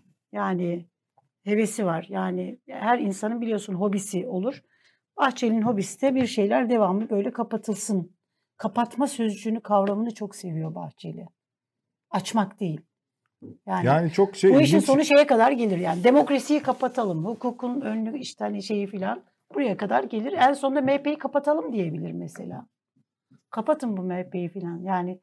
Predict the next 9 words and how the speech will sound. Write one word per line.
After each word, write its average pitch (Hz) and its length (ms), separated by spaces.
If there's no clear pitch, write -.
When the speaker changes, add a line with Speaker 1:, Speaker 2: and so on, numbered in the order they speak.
Speaker 1:
kapatacak 220 540
bir - 60
şey 220 160
kalmayınca. 208 720
Speaker 2:
Karar 120 320
T 107 160
V 101 80
önce 98 180
kapatır - 380